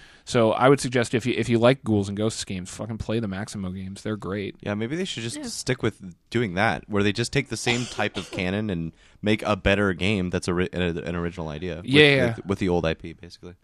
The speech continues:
Speaker 3: Yeah, 'cause, I mean, it's been
Speaker 2: Yeah.
Speaker 3: a long time since I played the Maximo games, at least the first one, but I remember playing it and enjoying it. And I think it's
Speaker 1: Mm-hmm.
Speaker 3: because, again, going back to, there was a world.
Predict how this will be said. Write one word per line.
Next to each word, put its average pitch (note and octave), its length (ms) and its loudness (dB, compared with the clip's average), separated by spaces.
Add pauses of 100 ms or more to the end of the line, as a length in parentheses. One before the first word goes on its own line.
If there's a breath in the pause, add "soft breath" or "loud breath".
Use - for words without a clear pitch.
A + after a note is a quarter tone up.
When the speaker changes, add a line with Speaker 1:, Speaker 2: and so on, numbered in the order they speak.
Speaker 3:
Yeah, B3 200 -4
'cause, A#3 200 -14
I A#3+ 60 -4
mean, B3 140 -8
it's C#4+ 120 -12
been E4 120 -6
Speaker 2:
Yeah. C4+ 80 -4
Speaker 3:
a - 20 -4
long A3 220 -6
time G#3+ 180 -8
since - 160 -18
I A3 60 -10
played A3 260 -8
the G#3 60 -12
Maximo A3 440 -10
games, B3 380 -12
at - 180 -12
least A#3 200 -12
the A3 80 -10
first A3 280 -12
one, B3+ 300 -10
but A#3+ 100 -6
I A3+ 40 0
remember B3 400 -4
playing A#3+ 400 -8
it G#3 100 -8
and G#3 80 -8
enjoying G3+ 480 -8
it. G#3 220 -16
And - 100 -14
I A3 60 -10
think B3+ 160 -8
it's D3+ 100 0
Speaker 1:
Mm-hmm. E3 80 -2
Speaker 3:
because, G#3+ 460 -10
again, A3 320 -6
going G#3 200 -8
back G#3 200 -8
to, - 180 -16
there A3+ 120 -4
was G#3+ 120 -6
a G#3 60 -10
world. G3 500 -12